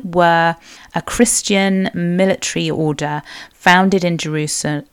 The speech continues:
Jerusalem in eleven nineteen. And although they took part in the Crusades, one of their other roles was that they, they were sort of famous prov-, for providing protection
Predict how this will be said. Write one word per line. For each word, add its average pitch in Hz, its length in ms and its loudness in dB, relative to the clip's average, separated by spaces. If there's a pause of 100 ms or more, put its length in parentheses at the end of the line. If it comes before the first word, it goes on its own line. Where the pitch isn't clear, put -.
Jerusalem 156 680 0
in 160 160 -6
eleven 156 640 -2
nineteen. 151 840 -4 (340)
And 175 240 2
although 185 220 4
they 262 120 6
took 254 280 0 (300)
part - 500 0
in 170 80 -4
the 156 80 -6
Crusades, 156 800 -6
one 180 260 4
of 190 140 0
their 175 160 -2 (100)
other 214 260 4
roles 156 520 -6
was 156 240 -4
that - 240 -6
they, 180 280 0
they 196 240 -4
were 202 60 -2
sort 233 140 -4
of 240 60 -2
famous 196 540 0
prov-, - 380 -6
for 180 300 -2
providing 170 640 -2
protection - 800 -6